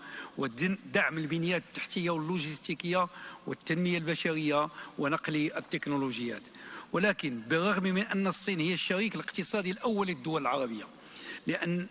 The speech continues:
إلا أن التبادل التجاري بين الجانبين وإن سجل مستويات جيدة من حيث الحجم والتنوع والكثافة،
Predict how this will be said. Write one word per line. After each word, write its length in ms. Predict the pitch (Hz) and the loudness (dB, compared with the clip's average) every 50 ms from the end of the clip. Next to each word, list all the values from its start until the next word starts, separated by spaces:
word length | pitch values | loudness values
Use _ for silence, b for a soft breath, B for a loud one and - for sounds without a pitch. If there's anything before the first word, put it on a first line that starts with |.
| - - | -6 -4
إلا 380 | 170 165 170 180 190 190 - 180 | -2 0 2 2 2 2 2 0
أن 100 | 185 185 | 0 0
التبادل 520 | 190 - - - 196 170 175 196 170 175 | 0 0 0 0 0 2 2 0 0 0
التجاري 520 | 190 156 - - 175 143 151 185 190 180 180 | -4 -2 -2 -2 0 2 2 2 2 2 2
بين 240 | 156 180 180 170 175 | 0 0 0 0 0
الجانبين 720 | 170 151 139 180 190 180 175 156 147 190 202 202 202 196 190 B B B B B B B | 0 2 2 2 2 2 0 0 2 0 2 2 0 -2 -4 B B B B B B B
وإن 520 | - 165 185 - - 214 214 190 156 127 110 B B B B B | 0 0 0 2 2 2 4 4 2 0 -2 B B B B B
سجل 600 | - - 208 185 147 117 127 170 185 185 185 180 | 0 0 2 2 2 0 2 2 2 2 2 2
مستويات 760 | 185 180 - - - 180 170 175 190 190 185 202 226 220 151 | 2 0 2 2 0 0 2 2 2 2 4 4 2 2 0
جيدة 600 | 120 120 190 220 226 214 208 190 156 156 143 123 - B B B B B - | 0 2 2 4 4 4 4 4 4 2 2 2 -2 B B B B B -2
من 120 | - 147 | -2 0
حيث 300 | 120 - 190 196 190 - | 2 2 2 0 0 -4
الحجم 460 | 175 147 131 - 208 202 156 165 170 170 | -4 -2 2 2 0 0 0 -4 -2 -2
والتنوع 600 | 170 - - - 185 185 214 220 208 196 185 147 | -2 -2 -2 -2 0 2 2 2 4 4 2 2
والكثافة، 720 | 147 165 165 147 - 185 175 - - 208 165 - 143 120 | 2 0 -2 0 0 0 2 2 0 0 2 0 -4 -4